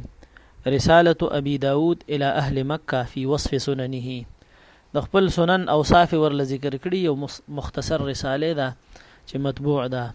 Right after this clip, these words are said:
نو په هغه رساله کې امام ابو داود رحمت الله علیه د خپل سنن، د خپل کتاب اوصاف دا ذکر کړي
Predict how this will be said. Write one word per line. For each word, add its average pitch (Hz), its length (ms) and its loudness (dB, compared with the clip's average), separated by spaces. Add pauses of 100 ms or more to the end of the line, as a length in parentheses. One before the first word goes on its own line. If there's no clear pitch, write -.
(840)
نو 143 80 4
په 160 180 12
هغه 196 120 12
رساله 190 400 12
کې 208 100 0
امام 185 280 6
ابو 165 140 4
داود 165 340 10
رحمت 160 340 2
الله 143 180 4
علیه 156 200 6
د 147 160 0
خپل 160 180 2
سنن، 156 420 -2
د 156 120 -4
خپل 151 200 -4
کتاب 160 460 4 (440)
اوصاف 160 460 6
دا 185 140 6
ذکر 156 340 0
کړي 170 300 4